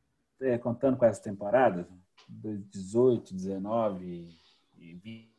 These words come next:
vinte agora, é, não, o Avaí acho que jogou a segunda divisão em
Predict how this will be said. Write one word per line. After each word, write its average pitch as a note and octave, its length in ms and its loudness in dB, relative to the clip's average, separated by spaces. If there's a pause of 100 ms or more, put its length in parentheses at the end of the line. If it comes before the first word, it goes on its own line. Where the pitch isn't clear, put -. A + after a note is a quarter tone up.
(120)
vinte B2 340 -2
agora, G#2 320 0 (640)
é, G2 340 -2
não, C3+ 120 4
o B2 40 8
Avaí B2 320 8
acho C3+ 160 0
que C3 80 -6
jogou C3 180 4
a A#2+ 40 4
segunda A#2+ 240 4
divisão A2+ 520 2
em A2 840 0